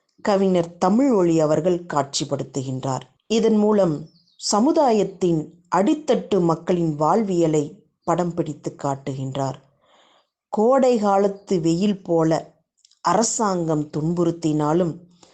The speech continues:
தங்கள் வாழ்க்கை இருளாக காட்சியளித்தாலும்,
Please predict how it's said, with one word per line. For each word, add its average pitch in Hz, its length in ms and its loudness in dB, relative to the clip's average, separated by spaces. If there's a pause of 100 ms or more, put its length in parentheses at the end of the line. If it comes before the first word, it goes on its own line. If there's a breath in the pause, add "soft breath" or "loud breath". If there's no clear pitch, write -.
(300 soft breath)
தங்கள் 247 480 2
வாழ்க்கை 185 920 0 (220)
இருளாக 185 800 2
காட்சியளித்தாலும், 156 1120 0